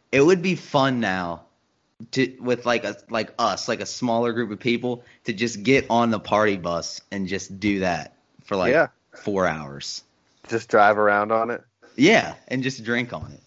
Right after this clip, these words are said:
Speaker 2: I'd be down.
Speaker 1: Wouldn't that be fun?
Speaker 2: We could
Speaker 1: Especially
Speaker 2: make it
Speaker 1: how,
Speaker 2: happen.
Speaker 1: like, how today is, like, I mean, how the world is now, like, just riding around in a party bus would be fun.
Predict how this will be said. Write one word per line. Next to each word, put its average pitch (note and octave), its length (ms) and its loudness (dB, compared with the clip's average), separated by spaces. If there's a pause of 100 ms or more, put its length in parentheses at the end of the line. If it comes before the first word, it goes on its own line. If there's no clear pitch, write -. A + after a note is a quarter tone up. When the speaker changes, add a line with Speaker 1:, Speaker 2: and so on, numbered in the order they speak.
(160)
Speaker 2:
I'd F#2 180 -2
be G3+ 120 -6
down. - 240 -8
Speaker 1:
Wouldn't A3+ 100 -6
that C4+ 140 0
be F3 100 -2
fun? C3 400 -2 (480)
Speaker 2:
We G#2 140 -2
could - 100 0
Speaker 1:
Especially G3+ 380 2
Speaker 2:
make F#2+ 80 2
it G2+ 80 2
Speaker 1:
how, F#2+ 40 4
Speaker 2:
happen. G#2 360 2
Speaker 1:
like, C3 100 -8
how C#3+ 200 -2
today C3+ 420 -2
is, F#2+ 320 -8
like, F#2 320 -10 (100)
I C3 40 -8
mean, B2 320 -4
how A#2+ 200 -4
the A2+ 80 -4
world A#2+ 260 -2
is A2 160 -2
now, G#2 340 0
like, F2+ 240 -4 (260)
just B2+ 240 -6
riding A2+ 340 2
around G#2+ 280 0
in G#2 100 -6
a F2 40 -8
party A2+ 300 -4
bus E2+ 300 -8
would E2 80 -12
be E2 80 -12
fun. - 320 -12